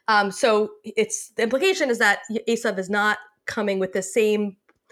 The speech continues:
you know, positive feelings. He's coming 'cause, you know, he's coming with this, you know, to wage war against you. So V'yira Yaakov ma'id,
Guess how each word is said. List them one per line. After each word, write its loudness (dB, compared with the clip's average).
you -12
know, -2
positive 0
feelings. 0
He's -2
coming -2
'cause, -6
you -2
know, 0
he's -6
coming -2
with -2
this, -8
you -2
know, -4
to -2
wage 2
war 0
against -4
you. -8
So 4
V'yira 4
Yaakov 6
ma'id, 2